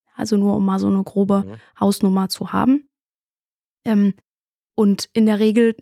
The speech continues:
Speaker 1: klappt das dann auch. Und wir achten halt sehr darauf, dass wir Patienten wirklich nur in der relativ direkten Umgebung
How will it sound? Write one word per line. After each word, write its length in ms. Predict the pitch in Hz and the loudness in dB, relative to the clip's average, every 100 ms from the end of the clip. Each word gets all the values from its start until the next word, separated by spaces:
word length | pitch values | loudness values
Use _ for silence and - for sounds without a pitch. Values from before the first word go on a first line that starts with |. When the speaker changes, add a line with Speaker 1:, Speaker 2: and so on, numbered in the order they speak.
| - | -14
Speaker 1:
klappt 260 | - 185 - | -6 -6 -4
das 160 | 185 | -6
dann 180 | - 185 | -8 -8
auch. 380 | - - - - - | -6 -6 -8 -10 -2
Und 320 | 196 190 - 202 | 0 0 -4 -2
wir 200 | 196 - | -2 -2
achten 380 | - - 214 | -6 -2 -2
halt 160 | 196 196 | -2 -2
sehr 220 | 208 214 | 0 2
darauf, 340 | 220 202 208 - | 2 0 -2 -4
dass 200 | 214 208 | -4 -4
wir 60 | |
Patienten 540 | - - - 202 202 202 | -4 -6 -2 -2 0 -2
wirklich 320 | - 202 214 | -2 -2 2
nur 400 | 208 220 226 226 _ _ _ _ | 4 4 4 0 _ _ _ _
in 200 | 208 208 | 2 2
der 420 | 202 202 202 - - | 2 2 0 -4 -4
relativ 420 | 208 202 - - | -4 -2 -4 -4
direkten 460 | 214 208 - - 196 | -2 -2 -2 -2 0
Umgebung 640 | 196 185 190 190 196 226 | 0 0 -2 0 0 0